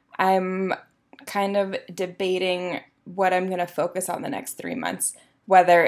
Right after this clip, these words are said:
it's Groundlings again, or going hard for stand-up,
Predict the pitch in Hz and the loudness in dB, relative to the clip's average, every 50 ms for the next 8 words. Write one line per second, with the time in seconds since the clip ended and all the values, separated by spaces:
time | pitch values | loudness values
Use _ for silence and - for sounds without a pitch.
0 | - - - 160 160 - - - - - - - - - _ _ _ _ _ _ | 2 2 0 0 0 0 -2 -2 -4 -2 -2 -4 -8 -12 _ _ _ _ _ _
1 | _ _ _ _ _ _ _ _ _ _ _ - 196 185 - 185 185 190 185 180 | _ _ _ _ _ _ _ _ _ _ _ -20 -14 -8 -6 -2 2 4 4 4
2 | 180 180 196 220 247 262 277 277 269 269 262 285 285 254 285 285 294 294 302 294 | 4 2 0 0 0 0 2 2 2 2 2 0 0 0 2 2 2 2 2 2
3 | 285 269 - - 202 202 190 185 185 185 185 185 185 175 180 - 196 190 180 175 | 2 0 0 0 2 4 4 6 6 6 6 6 4 4 2 0 0 2 2 0
4 | 175 185 180 185 175 175 175 170 - - 175 175 - - - - - - 185 202 | 0 -4 -4 -2 -2 0 0 -2 -4 -6 -8 -6 -6 -6 -6 -6 -6 -6 -4 -2
5 | 226 240 247 254 254 247 247 247 247 | -2 0 0 0 2 2 0 0 -2